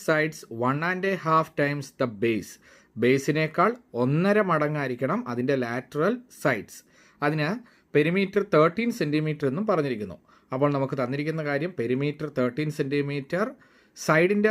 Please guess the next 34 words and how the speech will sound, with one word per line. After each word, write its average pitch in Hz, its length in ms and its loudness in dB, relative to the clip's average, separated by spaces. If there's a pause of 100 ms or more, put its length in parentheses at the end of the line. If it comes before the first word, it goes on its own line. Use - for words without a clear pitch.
(120)
റേഷ്യോ 156 480 0
ഇങ്ങനെയാണ് 135 420 -2
എടുക്കേണ്ടത്. 110 440 -4 (500)
ലാറ്ററൽ 175 440 0 (160)
സൈഡ്സ്, 147 460 0 (120)
അതായത് 151 380 -2
മറ്റ് - 260 -6
രണ്ട് 160 360 0
സൈഡുകൾ, 123 300 0 (100)
ഈക്വൽ 170 260 0
ആയിട്ടുള്ള 165 420 -2
രണ്ട് 151 160 -2 (100)
സൈഡുകൾ 110 380 0 (160)
വൺ 120 120 -2 (120)
ആൻഡ് 160 220 -4
ഹാഫ് 139 320 -4
വെച്ച്, 101 260 -8 (460)
ബേസ് 143 460 4
വൺ. 117 160 -2 (680)
അപ്പോൾ 139 220 2 (540)
ഇത് 147 140 6 (480)
ടു 170 100 2 (420)
പ്ലസ് 160 360 2
വൺ, 147 100 -2 (200)
three 131 180 2 (140)
by 160 120 4 (180)
two 214 140 2 (480)
is 143 120 2 (120)
to 175 100 6 (340)
one 165 140 -2 (260)
is 123 120 -4 (100)
to 190 80 2 (160)
three 131 200 0 (100)
by 156 100 2